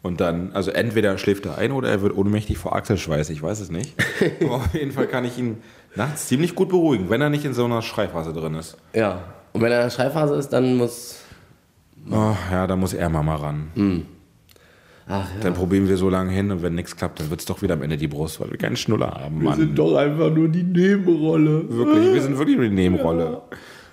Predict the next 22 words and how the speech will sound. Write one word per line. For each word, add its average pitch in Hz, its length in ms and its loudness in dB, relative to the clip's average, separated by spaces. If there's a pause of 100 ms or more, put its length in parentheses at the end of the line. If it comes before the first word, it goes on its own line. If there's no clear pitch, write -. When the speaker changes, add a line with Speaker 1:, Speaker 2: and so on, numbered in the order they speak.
(140)
Speaker 2:
Naja. 101 440 0 (540)
Aber 185 520 0 (440)
auch 123 240 0
Nebenrollen 139 560 4
können, 131 380 2
äh, 117 280 0 (200)
Speaker 1:
Irgendwann 117 420 4
mal 107 300 2
die 104 80 2
Speaker 2:
herausragende - 60 4
Speaker 1:
Hauptrolle 110 340 2
werden 104 140 2
und 101 80 2
einen 90 80 -2
Oscar 98 280 0
Speaker 2:
Personen 98 140 0
Speaker 1:
abgreifen. 95 300 -2
Wuhu! 494 800 4
Speaker 2:
Richtig. 320 180 2
Speaker 1:
Dankeschön, 135 360 -2
Dankeschön, 131 320 -4
Dankeschön. 113 540 -4